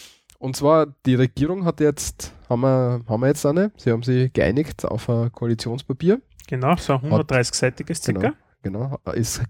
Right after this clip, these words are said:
Speaker 1: gestern, glaub ich,
Speaker 2: Hast
Speaker 1: rausgekommen. Ich hab's
Speaker 2: Ja.
Speaker 1: noch nicht gelesen.
Speaker 2: Hast du, ja, ich mein, ich hab nur drüber geblättert, einfach über ein paar Sachen. Es gibt das P D F im Internet. Ja, ich mein, es schaut so aus, wie wenn ich einen Bericht schreibe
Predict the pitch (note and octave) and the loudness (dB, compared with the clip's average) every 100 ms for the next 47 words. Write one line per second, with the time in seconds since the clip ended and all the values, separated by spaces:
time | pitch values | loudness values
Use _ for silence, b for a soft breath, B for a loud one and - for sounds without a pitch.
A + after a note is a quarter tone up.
0 | - F2+ A2 - D3 C#3 B2+ F#2+ A2+ - | 0 2 2 2 0 2 4 4 0 -4
1 | C3+ D3 D#3+ A#2+ B2 A#2 A2+ A2 G#2 F#2+ | -6 -6 -2 0 0 0 -2 -2 -4 -4
2 | A#2+ E3 C3 A#2 - - C#3+ A#2+ A#2 B2 | -4 -6 -6 -4 -6 -2 2 4 4 2
3 | B2 B2+ A#2+ B2+ B2+ A#2 B2 - - C3 | 0 -2 -4 0 2 0 -4 -10 -2 0
4 | C3+ B2+ B2+ A2+ B2+ B2+ A#2 B2+ B2 B2 | 2 0 0 0 0 -4 -4 0 0 0
5 | A#2+ B2 A#2+ C3 A#2+ - A#2+ B2 - A#2 | -2 -2 -2 -2 -4 -4 -4 -2 0 0
6 | A2+ C3 B2 A#2 B2+ C#3 - B B B | 0 0 -2 0 0 0 -2 B B B
7 | B B B B - B2+ A2+ D3 A#2+ G#2+ | B B B B -10 -4 2 4 4 0
8 | A2 A2 A2 - B2 - A#2+ A2+ A#2 C3 | -2 -2 -4 -4 -6 0 0 0 0 0
9 | B2 A#2+ A#2+ C3 B2+ B2+ B2+ B2 B2+ - | 0 0 0 2 4 4 4 2 -2 -10
10 | _ G#3+ F3 - - D#3 D#3+ D#3 D3+ - | _ -14 -12 -16 -14 -2 2 2 0 -4
11 | - - | -6 -8